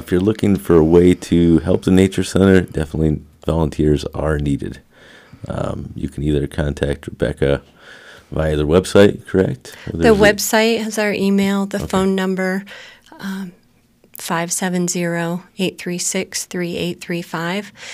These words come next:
Speaker 2: Now, we don't have regular office hours right now, but since our birds need to be fed every day, I'm in the office and check messages regularly.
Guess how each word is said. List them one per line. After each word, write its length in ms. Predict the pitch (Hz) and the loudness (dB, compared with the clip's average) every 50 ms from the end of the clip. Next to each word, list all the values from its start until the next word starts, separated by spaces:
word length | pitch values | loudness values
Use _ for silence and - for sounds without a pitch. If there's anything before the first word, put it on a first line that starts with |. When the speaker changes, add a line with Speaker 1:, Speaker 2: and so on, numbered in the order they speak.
| - - - _ | -18 -18 -6 _
Speaker 2:
Now, 180 | 208 208 202 208 | 2 2 4 4
we 80 | 214 | 4
don't 220 | 214 240 247 - 240 | 4 2 2 0 0
have 200 | - 254 240 226 | -2 -2 0 0
regular 400 | 226 208 190 185 180 180 175 - - | 0 0 0 -2 -2 -2 -4 -2 -2
office 400 | 170 175 180 - 196 185 185 - | -2 -2 -2 -4 -4 -6 -4 -4
hours 400 | 185 180 180 175 180 185 185 - | -4 -2 -2 -2 -4 -4 -4 -4
right 220 | 190 190 185 - | -4 -4 -4 -4
now, 260 | 190 190 185 180 196 | -4 -4 -4 -4 -4
but 380 | 196 202 180 175 165 - - - | -4 -4 -4 -6 -6 -6 -10 -10
since 340 | - - 175 - - - 185 | -8 -6 -6 -6 -6 -8 -8
our 100 | 160 160 | -8 -8
birds 420 | 156 - 165 165 175 180 - - | -6 -6 -6 -6 -4 -4 -6 -4
need 180 | 185 175 170 165 | -4 -6 -4 -6
to 80 | 175 | -6
be 100 | 160 175 | -6 -6
fed 300 | 175 175 - 165 160 160 | -8 -6 -6 -6 -4 -4
every 240 | 170 170 175 180 180 | -4 -6 -6 -6 -4
day, 320 | 175 175 165 180 208 208 - | -4 -4 -4 -2 -4 -4 -4
I'm 220 | - 165 160 156 | -2 -2 -2 -4
in 220 | - - 170 180 | -4 -4 -4 -2
the 160 | 175 175 175 165 | -2 -2 -4 -4
office 520 | 160 165 175 180 - 190 175 175 - - | -2 -4 -4 -4 -6 -8 -8 -8 -6 -6
and 160 | 165 160 160 | -6 -6 -6
check 260 | - - 160 156 - | -6 -8 -8 -8 -8
messages 580 | - 165 156 160 - 165 147 156 151 143 147 - | -6 -6 -6 -6 -8 -10 -8 -8 -8 -8 -8 -8
regularly. 720 | 131 156 147 - - 147 135 131 120 - - 90 - 175 | -8 -10 -10 -10 -10 -10 -8 -8 -8 -8 -10 -10 -12 -12